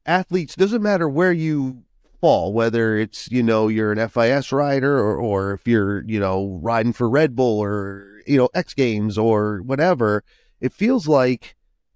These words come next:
as you said, kind of, you, you gotta look to the next thing. You gotta keep going, go bigger. And then at some point, it just has to become a job. And do you really wanna do it anymore? And I think some people won't admit that they don't, that, "Okay, I've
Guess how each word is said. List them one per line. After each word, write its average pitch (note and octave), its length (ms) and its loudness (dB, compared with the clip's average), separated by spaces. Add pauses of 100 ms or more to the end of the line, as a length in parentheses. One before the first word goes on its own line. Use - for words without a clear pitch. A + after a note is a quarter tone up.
(280)
as D3 240 2
you C#3 60 -4
said, F3 300 0
kind F3+ 300 0
of, A#2 100 -2
you, B2+ 80 0
you A#2+ 240 -2
gotta D#3+ 480 2
look D3 220 0
to - 100 -6
the D3 100 2
next B2+ 240 0
thing. A#2 160 0
You A#2+ 80 0
gotta D3+ 320 0
keep D#3 300 -6
going, C3 300 2
go A#2 120 0
bigger. C3 520 2 (500)
And B2+ 280 -2
then D#3+ 540 0 (400)
at C3+ 180 -8
some A3 220 0
point, F3 240 2
it D#3 100 2
just D#3+ 200 -2
has E3 260 -4
to - 80 -8
become B2+ 380 -2
a G#2+ 60 -2
job. D3 720 0 (520)
And B2 200 -2
do C3 140 -2
you D#3+ 160 0
really C#3+ 240 2
wanna B2 260 0
do C3 240 0
it F3+ 60 4
anymore? A2 320 0
And A2+ 100 0
I B2 60 0
think D#3+ 340 -2
some E3+ 300 -2
people B2+ 300 -4
won't C3 200 2
admit A#2+ 300 0
that A2 160 -6
they G2+ 140 -4 (100)
don't, G#2+ 420 0 (200)
that, A2+ 240 0 (160)
"Okay, A#2 320 -2
I've A#2 100 6